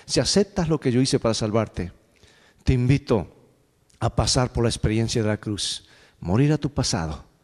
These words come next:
ser sepultado y pasar a una nueva vida". Él es el Cordero de Dios.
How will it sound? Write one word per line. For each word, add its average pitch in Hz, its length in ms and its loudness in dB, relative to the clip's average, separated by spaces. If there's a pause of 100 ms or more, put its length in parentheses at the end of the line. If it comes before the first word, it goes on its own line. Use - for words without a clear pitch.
(340)
ser 127 220 -4
sepultado 98 760 -4 (920)
y 101 120 -6
pasar - 720 -2 (680)
a 120 60 -4
una 107 160 0
nueva 104 240 0
vida". 78 340 -2 (1000)
Él 147 160 2
es 135 120 -2
el 113 120 -4
Cordero 110 400 -2
de 98 100 0
Dios. - 540 -4